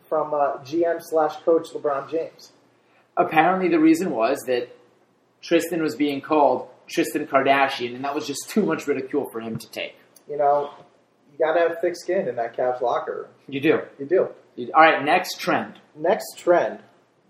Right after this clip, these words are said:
Speaker 1: You give me a trend. I'll tell you if you're overreacting or not.
Speaker 2: DeMar DeRozan.
Speaker 1: DeMar DeRozan.
Speaker 2: Thirty-four points a game.
Speaker 1: Yeah.
Speaker 2: All but one of his games over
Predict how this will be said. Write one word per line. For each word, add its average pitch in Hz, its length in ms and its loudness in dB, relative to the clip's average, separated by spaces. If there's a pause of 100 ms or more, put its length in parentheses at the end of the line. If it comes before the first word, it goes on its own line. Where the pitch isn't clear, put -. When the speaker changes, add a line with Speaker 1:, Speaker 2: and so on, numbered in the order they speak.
(200)
Speaker 1:
You 208 80 -18
give 233 200 -14
me 175 80 -2
a - 60 -4
trend. - 320 -10 (360)
I'll - 80 -4
tell 196 160 4
you 175 60 6
if 175 60 -6
you're 170 160 4
overreacting 147 540 0
or - 40 -16
not. - 200 -16 (800)
Speaker 2:
DeMar 190 400 8
DeRozan. 160 720 4
Speaker 1:
DeMar 233 600 6
DeRozan. 277 720 8
Speaker 2:
Thirty-four 240 600 8
points 220 300 0
a 185 60 0
game. 120 420 -4 (260)
Speaker 1:
Yeah. 156 360 4
Speaker 2:
All 233 300 10
but 247 180 4
one 233 180 4
of 226 80 -2
his 208 160 -2
games 190 420 -4
over 131 280 0